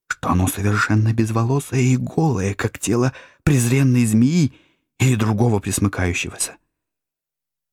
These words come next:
Он пытался поправить дело, обмазав себя с ног до головы грязью. Но грязь пересохла и облупилась.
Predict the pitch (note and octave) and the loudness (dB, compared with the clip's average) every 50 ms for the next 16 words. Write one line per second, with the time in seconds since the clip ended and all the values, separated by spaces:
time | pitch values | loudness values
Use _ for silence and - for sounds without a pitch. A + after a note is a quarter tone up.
0 | _ _ _ _ _ _ _ - F#2+ F#2 F2 - F2 D#2+ - E2 E2+ D#2+ - - | _ _ _ _ _ _ _ -2 -2 -2 0 -2 -4 -4 -2 -2 -4 -4 -4 -8
1 | - - - E2 D#2+ - - A#2+ B2+ B2 G#2+ F2+ F2+ F2 F2+ F#2+ F#2+ F#2 F2+ F2 | -10 -6 -4 -6 -4 -2 -2 -2 0 0 0 -2 -2 -4 -4 -4 -4 -2 -2 -2
2 | E2+ D#2+ - - - _ _ _ _ _ _ _ _ _ _ - - - G#2 A2+ | -2 -4 -8 -10 -14 _ _ _ _ _ _ _ _ _ _ -4 -2 0 2 2
3 | A#2 A#2+ C#3 D3 A#2 - - F#2+ - - - G2+ A2+ A#2+ G#2+ - - - - - | 2 2 2 0 0 0 -2 -4 -4 -4 -2 0 0 0 -2 -4 -6 -10 -4 -2
4 | A2+ C3 A#2+ G#2+ F#2 E2 G#2 A2+ A2+ A2 B2 A#2+ B2 C3+ B2+ A2+ A2 B2 C#3 C#3 | 0 0 0 -2 -4 -4 -2 -2 0 0 0 0 0 -2 -2 -2 -2 0 0 0
5 | A#2+ G2 - - E2 - D#2 - _ _ _ _ _ _ _ _ _ _ _ _ | 0 -2 -4 -6 -8 -8 -10 -12 _ _ _ _ _ _ _ _ _ _ _ _
6 | _ _ _ _ _ _ _ _ _ _ _ _ _ _ _ _ - F2+ F2 E2+ | _ _ _ _ _ _ _ _ _ _ _ _ _ _ _ _ -2 0 0 0
7 | E2 E2 E2 E2+ E2 D#2+ - - - D#2+ E2 E2+ E2+ - - C#3 C#3 - - F#2 | 0 0 0 -2 -2 -2 -4 -4 -2 0 0 0 -2 0 -2 -2 -2 -2 -2 -2
8 | F2 D2 C#2+ - C2+ C2 D#2+ F2+ - - B2+ B2+ A#2+ A2+ A2 - | -2 -2 -2 -4 -4 -4 -4 -4 -2 0 0 2 2 0 -2 -6